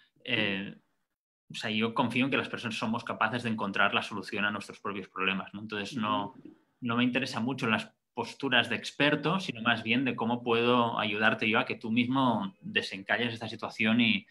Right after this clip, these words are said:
Speaker 1: y puedas tirar hacia adelante, ¿no? Entonces, yo creo que eso es, eh, también herencia de, de estas experiencias, ¿no? De descubrir esta, esta sabiduría interna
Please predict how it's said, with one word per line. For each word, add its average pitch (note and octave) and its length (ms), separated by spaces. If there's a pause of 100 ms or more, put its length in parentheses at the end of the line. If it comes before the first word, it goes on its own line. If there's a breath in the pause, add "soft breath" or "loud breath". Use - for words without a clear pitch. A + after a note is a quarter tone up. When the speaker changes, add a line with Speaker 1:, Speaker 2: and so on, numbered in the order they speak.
(340 soft breath)
Speaker 1:
y A2 100
puedas A2 720
tirar A2 220
hacia A2 140
adelante, G2 380
¿no? G#2 60
Entonces, A2 280
yo A2+ 120
creo B2 180
que B2+ 60
eso C#3 180
es, A2 380 (380 soft breath)
eh, F#2+ 300 (1160)
también A2+ 320
herencia A2 460
de, G2+ 240
de F#2+ 80
estas - 200
experiencias, G2 640
¿no? A2 100
De C#3+ 60
descubrir G2+ 420
esta, G2 480 (460)
esta A#2+ 220
sabiduría G#2+ 500
interna G#2+ 380